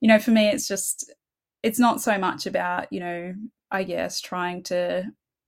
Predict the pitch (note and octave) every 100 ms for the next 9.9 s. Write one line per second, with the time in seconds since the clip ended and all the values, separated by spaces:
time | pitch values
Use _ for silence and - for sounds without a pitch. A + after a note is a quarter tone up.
0 | _ - F3+ E3+ - F#2+ F#3+ - _ _
1 | _ _ - F#3 - - G3+ G#3+ - A3
2 | F#3 - F3 F3+ F3+ F3+ - - - -
3 | - - _ - F#3+ F3+ E3+ F#3 - -
4 | - F3 F#3+ F#3+ - - F3 - F3+ -
5 | F#3 F3 F#3 - F3 - F#3 F#3 F3+ F3
6 | F3 F3+ F#3 F#3+ F#3+ E3+ - E3 F3 F3
7 | F#3 F#3+ F#3 F#3 - - G3 F#3 F3+ F#3
8 | - F#3+ F#3 - G3 F#3+ F#3 F3+ F3+ F#3
9 | - F#3 F3 F#3+ - F3+ F3+ F#3